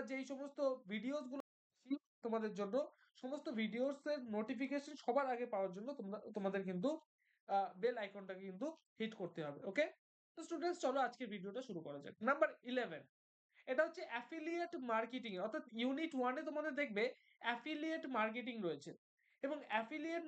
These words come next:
মার্কেটিং এর মধ্যে থেকে আমি দশটা কোশ্চেন নিয়ে আলোচনা করেছিলাম এর আগে, ঠিক আছে? আজকে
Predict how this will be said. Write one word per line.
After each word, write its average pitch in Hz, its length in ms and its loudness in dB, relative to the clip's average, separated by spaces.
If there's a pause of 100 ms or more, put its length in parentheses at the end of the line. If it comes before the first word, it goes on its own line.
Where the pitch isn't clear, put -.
মার্কেটিং 254 400 2 (100)
এর 302 120 0
মধ্যে 262 260 0
থেকে 247 180 0
আমি 269 100 2 (120)
দশটা 240 300 0
কোশ্চেন 277 300 -10
নিয়ে 269 160 4
আলোচনা 262 320 -2
করেছিলাম 269 360 2 (100)
এর 180 120 4
আগে, 147 140 -4 (420)
ঠিক 311 180 -2
আছে? 247 140 -6 (480)
আজকে 262 220 0